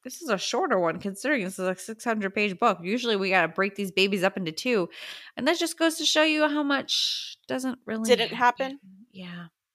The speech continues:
Speaker 1: And sorry, I keep bringing it back to that, but I'm like, "That's, that's, that's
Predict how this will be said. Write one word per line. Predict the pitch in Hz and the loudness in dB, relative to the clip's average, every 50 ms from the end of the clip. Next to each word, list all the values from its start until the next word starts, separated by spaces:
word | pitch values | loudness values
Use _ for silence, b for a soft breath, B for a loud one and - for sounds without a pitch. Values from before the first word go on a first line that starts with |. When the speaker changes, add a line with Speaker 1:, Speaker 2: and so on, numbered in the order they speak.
| _ _ _ _ _ _ _ _ _ - | _ _ _ _ _ _ _ _ _ -6
Speaker 1:
And | 240 262 262 254 254 254 240 220 226 - - - _ _ _ _ _ _ _ _ _ | -4 -4 -2 -2 -4 -4 -6 -8 -10 -12 -16 -18 _ _ _ _ _ _ _ _ _
sorry, | - - 214 190 170 165 160 | -8 -2 2 4 4 4 2
I | |
keep | 185 - 226 220 | 0 -4 -8 -4
bringing | - 208 190 185 | -2 -2 -2 0
it | 180 | 0
back | 180 165 175 - | 0 0 0 0
to | - 170 | -4 -2
that, | 147 - - | -2 -2 0
but | 202 | 0
I'm | 208 220 | 0 0
like, | 240 254 233 | 0 0 2
"That's, | - 269 294 - 302 285 285 | 0 0 0 -2 -6 -12 -6
that's, | - 320 302 311 - - - - | -6 -6 -6 -6 -12 -16 -2 -2
that's | 302 339 - - | -2 -2 -2 -8